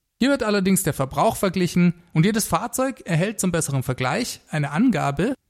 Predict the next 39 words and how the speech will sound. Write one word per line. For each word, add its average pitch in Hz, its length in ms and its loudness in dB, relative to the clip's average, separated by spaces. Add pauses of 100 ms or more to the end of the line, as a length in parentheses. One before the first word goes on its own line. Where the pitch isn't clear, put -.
(280)
wie 214 180 2
viel 254 260 2
Meilen 156 460 0
es 165 280 -4
mit - 260 -2
einer 180 240 -2
Gallone 143 380 -2
Benzin 151 480 0
fahren 135 480 -4
kann. 120 320 -8 (680)
Eine 135 260 -4
Gallone, 208 640 0 (200)
das 135 160 -6
entspricht 151 420 -4
drei 135 220 -4
Komma 135 260 -2
sieben 151 340 -2
acht - 360 -8
Litern, 214 420 0
also 135 160 -4
knapp - 300 -6
vier 135 180 -4
Litern. 185 440 0 (460)
Und 240 180 2
nachdem 233 320 0
in 190 100 0
den 180 100 2
U 165 100 -2
S 147 120 -2
A 160 200 -4
Elektrofahrzeuge 143 960 -4
ja 131 160 -2
auch 175 280 0
noch 160 160 0
nicht 170 260 0
an 139 120 0
der 123 120 -4
Tagesordnung 175 880 -2
sind, 170 340 2